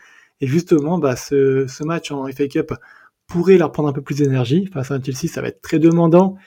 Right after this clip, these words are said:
Et une défaite pourrait signifier un coup d'arrêt qui pourrait créer une dynamique un petit peu mauvaise, qui en plus pourrait être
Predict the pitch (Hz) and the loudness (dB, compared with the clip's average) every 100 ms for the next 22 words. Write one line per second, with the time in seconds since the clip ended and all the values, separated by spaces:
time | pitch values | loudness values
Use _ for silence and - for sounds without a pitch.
0 | _ _ _ _ - 151 165 151 151 143 | _ _ _ _ 2 4 4 4 2 2
1 | 202 196 - 143 143 139 156 131 147 131 | 0 -2 -6 2 2 2 -4 -4 -4 -4
2 | 131 160 147 139 165 - 143 135 147 160 | -2 0 2 2 -2 -4 -8 -4 -2 -2
3 | 156 160 151 131 120 135 147 156 151 135 | -2 -4 -2 -4 -6 -4 -2 -4 -6 -10
4 | 135 135 131 123 131 131 170 160 131 - | -8 -4 -4 -2 0 6 6 6 0 -6
5 | _ _ _ _ - 151 160 - 185 - | _ _ _ _ -6 -2 -2 -2 -2 0
6 | 151 135 - | 0 0 -4